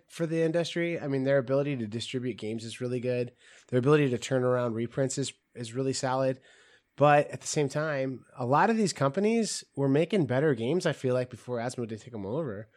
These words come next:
Or they were taking more risks on games before Asmodee was starting to, you know, call shots for 'em. And I'm thinking specifically of F F G, um, Fantasy Flight Games. Um, I feel like they had more licenses other than just Star Wars.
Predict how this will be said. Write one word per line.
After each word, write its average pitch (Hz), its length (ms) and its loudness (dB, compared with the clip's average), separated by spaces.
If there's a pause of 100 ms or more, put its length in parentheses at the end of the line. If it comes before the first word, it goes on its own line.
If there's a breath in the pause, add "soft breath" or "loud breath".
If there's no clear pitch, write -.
(320 soft breath)
Or 120 160 0
they 147 100 2
were 143 80 2
taking 156 300 0
more 131 180 2
risks 120 440 -4
on 113 140 -4
games 110 440 -8
before 113 380 -12
Asmodee 110 640 -8
was 101 180 -12
starting 110 380 -8
to, 104 300 -10 (600 soft breath)
you 117 160 -2
know, 107 240 -4 (1200 soft breath)
call 151 160 10
shots 151 300 8
for 107 200 -4
'em. 110 140 -4
And 135 100 2
I'm 139 100 2
thinking 180 300 2
specifically 131 920 2
of 113 180 -4
F 131 200 0
F 123 140 -2
G, 110 440 -4 (420 soft breath)
um, 113 760 -2 (200)
Fantasy 131 360 2
Flight 117 220 -4
Games. 117 380 -4 (440 soft breath)
Um, 117 400 -4
I 139 100 -2
feel 160 240 6
like 165 200 4
they 135 140 2
had 131 300 0
more 123 160 0
licenses 160 840 -2
other 135 220 2
than 135 120 4
just 117 200 -2
Star 113 260 -4
Wars. 170 400 2